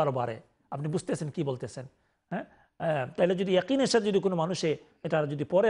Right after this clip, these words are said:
রাত্রের বেলা পড়ে, ফামাতা ক্বাবলা ইউসবিহা, সকাল হওয়ার আগে যদি রাত্রে মারা যায়, ফাহুয়া মিন আহলিল জান্নাহ, সেও জান্নাতি। রাওয়াহুল বুখারী, এটা বুখারী শরীফের মধ্যে আসছে। তাহলে এই হাদিস থেকে আমরা এটা যেটা বুঝতে পারলাম যে আমরা, আহ, এই ইস্তেগফারটা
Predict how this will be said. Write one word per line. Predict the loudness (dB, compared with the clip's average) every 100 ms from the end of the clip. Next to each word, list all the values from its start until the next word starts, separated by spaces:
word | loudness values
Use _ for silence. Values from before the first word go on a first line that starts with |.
| 4
রাত্রের | 2 2 4
বেলা | 2 4
পড়ে, | 4 4 0 -14 _ _
ফামাতা | 2 2 4 4 4 4 2
ক্বাবলা | 2 2 4 2
ইউসবিহা, | 0 -2 0 2 2 0 0
সকাল | 2 2 4
হওয়ার | 2 2
আগে | 0
যদি | 0 0
রাত্রে | 0 0
মারা | 0 4
যায়, | 4 4 0 -8 _ -2
ফাহুয়া | 0 0 -2
মিন | -4 -4
আহলিল | -4 -8
জান্নাহ, | -8 -10 -12 -6
সেও | -6 -4
জান্নাতি। | -8 -12 -16 -18 _ -4
রাওয়াহুল | 0 0 -2 -6
বুখারী, | -10 -12 -14 -12
এটা | -10
বুখারী | -8 -8 -10
শরীফের | -10 -10
মধ্যে | -10 -10
আসছে। | -12 -18 _ _ _ _ _ _ _ _ _ _ -20 _ _ -12 -2
তাহলে | 2 4
এই | 4
হাদিস | 2 0 2
থেকে | 2
আমরা | 2 2
এটা | 0
যেটা | 0 0
বুঝতে | -2 -4 -4
পারলাম | 0 0 0 -8 _ _ -2
যে | 0 2
আমরা, | 2 2
আহ, | 0 -10 _ _ 0 2 2 0
এই | -2 -4 -8 -16
ইস্তেগফারটা | -8 -6 -2 -2 -2